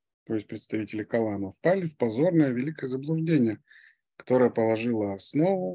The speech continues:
ложному делению на необходимое, возможное и невозможное.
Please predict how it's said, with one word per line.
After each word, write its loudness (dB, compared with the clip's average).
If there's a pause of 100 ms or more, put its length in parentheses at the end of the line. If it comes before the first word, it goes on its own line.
ложному 4
делению 0
на -4
необходимое, -2
возможное -4
и -16
невозможное. -8